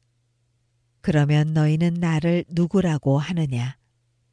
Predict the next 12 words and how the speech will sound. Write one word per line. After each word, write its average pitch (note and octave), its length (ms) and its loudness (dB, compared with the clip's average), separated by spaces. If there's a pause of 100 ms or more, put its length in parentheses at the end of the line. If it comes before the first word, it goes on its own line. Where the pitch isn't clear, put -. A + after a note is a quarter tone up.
(720)
마테오복음서 D3+ 1000 0
십육 F3 500 -4
장 D3 280 -4
십오 D#3+ 360 0
절. C3 360 -4 (1900)
모두가 D#3 500 2
긴장하여 E3+ 840 0
감히 D3+ 420 -2
입을 F3+ 400 0
열 E3 140 2
수 C#3+ 180 -4
없었다. C3 640 -6